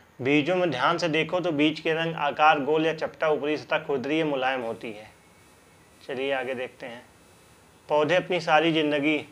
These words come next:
एक ही जगह खड़े रहते हैं, चलते नहीं, लेकिन इनके बीज बड़े ही घुमक्कड़ होते हैं। पौधों के बीज बहुत दूर दूर तक पहुंच जाते हैं। चलिए आगे देखते हैं।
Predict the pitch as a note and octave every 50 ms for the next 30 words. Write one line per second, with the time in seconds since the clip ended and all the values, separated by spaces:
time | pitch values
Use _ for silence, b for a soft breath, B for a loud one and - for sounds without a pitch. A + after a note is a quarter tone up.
0 | - - - - - - - - - - - D3+ D#3 D#3+ D#3+ D#3+ E3+ D3 D3+ D3
1 | D#3 D3+ - D3 C#3+ D3 D3 D3 C#3+ C3 - C#3+ C#3 B2 A#2+ C#3 C3+ - D3+ C#3
2 | C3 C3+ D3+ D3 C#3+ C#3+ D3 D3 C#3+ C#3+ D3 D#3+ D#3+ D#3 D3+ D#3 D#3+ D3 D3+ D#3+
3 | D3+ C#3+ B2+ C#3+ D3 D#3+ D#3+ D#3 B2+ C3 C3+ C#3 C3+ A2+ - D#3 C#3+ C#3 C3+ C3
4 | - C#3 C3+ B2 - C#3+ C#3 C3+ B2 D3+ D#3+ D3 D#3 C#3+ C#3+ D#3 D#3 C3+ B2+ C3+
5 | C3 C#3+ C3+ A#2+ D3 D3+ D3+ C#3 C3 D3 C#3+ B2 C3 C#3+ C3+ - B2+ B2 A#2+ A2
6 | A#2 A2+ A2+ - - B2+ A#2 G2+ - - - - - - - - _ _ _ -
7 | _ _ - - _ _ _ - - - _ - - - _ - - _ - _
8 | - - - - - _ - - C#3+ A#2+ A#2+ B2+ B2+ B2 B2 B2 B2 A#2 A#2 A#2+
9 | A#2 A2 A#2+ A#2 - - - D#3 - -